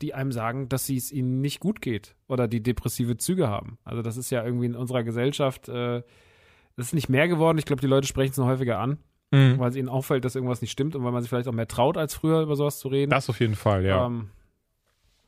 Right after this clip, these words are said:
Speaker 1: und, ähm, ich meine, eines der größten Comedy-Programme der letzten Jahre basiert darauf, Bo Burnhams Inside. Also es ist halt so einfach, das ist halt einfach auch eine Depression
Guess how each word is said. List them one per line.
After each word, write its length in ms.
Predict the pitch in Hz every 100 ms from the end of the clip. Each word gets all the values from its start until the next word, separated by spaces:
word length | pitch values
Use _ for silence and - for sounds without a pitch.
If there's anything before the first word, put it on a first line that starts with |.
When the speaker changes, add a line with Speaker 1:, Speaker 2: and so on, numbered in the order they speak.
| _ _ _ _ - -
Speaker 1:
und, 360 | 135 113 113 101
ähm, 420 | 110 107 107 101 - _ _ _ _
ich 100 | -
meine, 360 | 120 123 120 113 - _ _ _ - _ - - - _ -
eines 280 | 131 135 127
der 100 | 131
größten 320 | 127 131 -
Comedy-Programme 580 | 147 135 127 120 127 123
der 80 | 123
letzten 280 | 123 - 120
Jahre 240 | 123 120
basiert 300 | 107 107 117
darauf, 340 | 113 110 107 _ _ - _
Bo 140 | - 117
Burnhams 560 | - 117 113 113 -
Inside. 480 | - 127 120 104 104 -
Also 160 | 120 113
es 80 |
ist 40 | 101
halt 180 | 117 -
so 180 | 113
einfach, 300 | 101 110 110 101 _
das 120 | - 98 - -
ist 140 | -
halt 180 | 107 -
einfach 340 | 110 - 98 _
auch 200 | - 113 -
eine 260 | 123 107 98
Depression 720 | - 110 - - 117 107